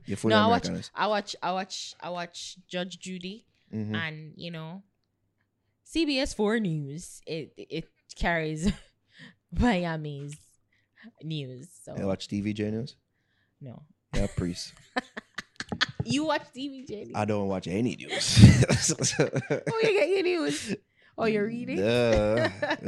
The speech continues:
Speaker 2: <laughs>
Speaker 1: So everybody get them news, though.
Speaker 2: Okay. Well, I watch Judge Judy. That's the only way I watch it.
Speaker 1: I mean, them have a, them have a statue in Moscow, yeah.
Speaker 2: Yeah, I mean,
Speaker 1: They do.
Speaker 2: that's Russia.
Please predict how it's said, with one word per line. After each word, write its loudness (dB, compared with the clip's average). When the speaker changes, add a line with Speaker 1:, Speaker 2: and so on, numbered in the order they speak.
Speaker 2:
<laughs> 2
Speaker 1:
So 2
everybody 4
get 2
them 0
news, 0
though. -6
Speaker 2:
Okay. -4
Well, -6
I -10
watch -12
Judge -16
Judy. -20
That's -12
the -14
only -14
way -18
I -16
watch -16
it. -20
Speaker 1:
I 4
mean, 6
them 4
have 6
a, 8
them 4
have 4
a 6
statue 2
in 4
Moscow, 4
yeah. 2
Speaker 2:
Yeah, -4
I -6
mean, -14
Speaker 1:
They 2
do. 6
Speaker 2:
that's -12
Russia. -10